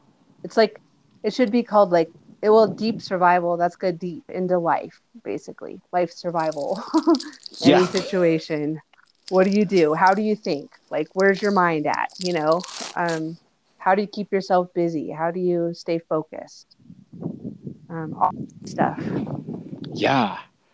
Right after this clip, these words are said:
Speaker 2: Well, yeah, and some of it's what you're not necessarily taught in school or in university or college or in grad school or in trade school or, or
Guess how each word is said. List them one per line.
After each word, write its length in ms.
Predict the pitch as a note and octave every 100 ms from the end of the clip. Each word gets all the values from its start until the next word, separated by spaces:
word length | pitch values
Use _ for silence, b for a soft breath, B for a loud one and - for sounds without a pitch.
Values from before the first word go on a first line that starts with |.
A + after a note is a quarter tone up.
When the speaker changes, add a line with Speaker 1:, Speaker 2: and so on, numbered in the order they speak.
| B B B -
Speaker 2:
Well, 80 | C3+
yeah, 200 | A#2 C#3
and 200 | G#2+ G#2
some 160 | B2 A#2+
of 80 |
it's 180 | A#2 A2
what 140 | A2 A2
you're 160 | A#2
not 320 | G#2+ G2+ A2
necessarily 640 | A#2+ A2+ - - G#2+ G2 F#2+
taught 480 | - F#2 G#2 G#2 -
in 120 | G2
school 720 | F#2 - - G#2+ A#2+ E2 D#2+ -
or 280 | G2 F2 F2
in 680 | - F2 E2+ D#2+ E2 E2 D2 _ _ _ _
university 680 | G2 G2 E2+ G2 - F#2+ E2+
or 100 | E2
college 640 | - F2 G2+ F#2+ D#2+ -
or 100 | F2
in 240 | E2 E2 D2+
grad 340 | - F2 F2+
school 420 | - - F#2 E2 D#2+
or 80 |
in 140 | E2 E2
trade 320 | - F2+ G#2+
school 420 | - F2+ D#2 D2+
or, 280 | D#2 E2 - -
or 220 | F#2 -